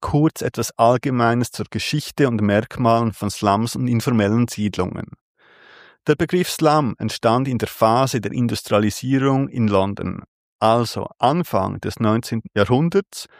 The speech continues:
war mit dem Begriff Wohnraum mit niedrigem Standard und schmutzigen Hintergassen gemeint, welche damals natürlich vor allem von der Arbeiterschicht bewohnt wurden.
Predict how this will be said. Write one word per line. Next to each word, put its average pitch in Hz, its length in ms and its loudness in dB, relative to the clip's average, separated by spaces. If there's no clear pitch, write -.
war 113 260 4
mit 147 240 0
dem 113 140 0
Begriff 113 600 -2
Wohnraum 156 800 2
mit 120 220 -6
niedrigem 120 560 -2
Standard 135 720 2
und 120 180 0
schmutzigen 147 560 0
Hintergassen 117 760 0
gemeint, - 600 -6
welche 120 380 2
damals 143 560 2
natürlich 131 500 -4
vor 110 200 2
allem 123 420 2
von 120 140 -2
der 107 180 -4
Arbeiterschicht 110 920 0
bewohnt 101 480 -2
wurden. - 500 -12